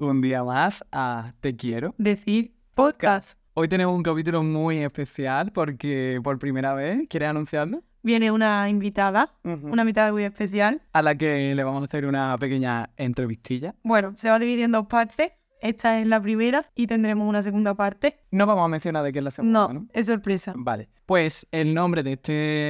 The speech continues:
Speaker 1: de esta primera parte es El dietista nutricionista con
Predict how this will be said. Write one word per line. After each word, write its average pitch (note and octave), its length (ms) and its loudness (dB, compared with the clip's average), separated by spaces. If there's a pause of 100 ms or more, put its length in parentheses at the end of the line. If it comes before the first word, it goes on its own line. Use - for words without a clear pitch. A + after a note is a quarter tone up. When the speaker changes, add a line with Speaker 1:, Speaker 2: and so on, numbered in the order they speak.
(120)
Speaker 1:
de C#3 60 -4
esta C3+ 140 -6
primera D3 280 -2
parte F#3+ 480 -2
es C#3+ 480 -6 (160)
El C#3+ 220 0
dietista D3 500 -2
nutricionista C#3+ 800 -2 (100)
con G3+ 680 -2